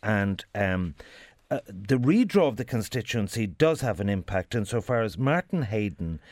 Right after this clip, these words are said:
got elected the last time. He was the sole Fine Gael candidate. He's from Athy, as is Councillor Mark Wall.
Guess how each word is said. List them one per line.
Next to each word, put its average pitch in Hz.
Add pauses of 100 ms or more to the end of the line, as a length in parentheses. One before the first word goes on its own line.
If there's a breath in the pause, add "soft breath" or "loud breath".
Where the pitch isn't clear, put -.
(220 loud breath)
got 117
elected 120
the 107
last 95
time. 98
He 123
was 110
the 123
sole 135
Fine 101
Gael 85
candidate. 80
He's 156
from 123
Athy, 85 (280)
as 107
is 98
Councillor 92
Mark 92
Wall. 87